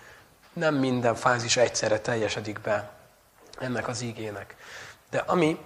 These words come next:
<clears throat> ami a következő fejezetekből, inkább alapelveket szeretnék kiemelni. Nagyon érdekes dolgok vannak a következő fejezetekben.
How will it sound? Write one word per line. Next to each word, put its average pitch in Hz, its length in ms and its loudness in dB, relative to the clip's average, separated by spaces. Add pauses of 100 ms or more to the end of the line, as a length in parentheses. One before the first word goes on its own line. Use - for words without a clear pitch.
(120)
<clears throat> - 960 4
ami 139 180 6
a 127 60 8
következő 143 480 6
fejezetekből, 127 880 4 (320)
inkább 131 260 0
alapelveket 127 600 2
szeretnék 117 420 0
kiemelni. 131 480 2
Nagyon 156 260 6
érdekes 135 380 2
dolgok 123 400 -2
vannak 127 260 0
a - 60 -10
következő 123 480 -4
fejezetekben. 120 720 0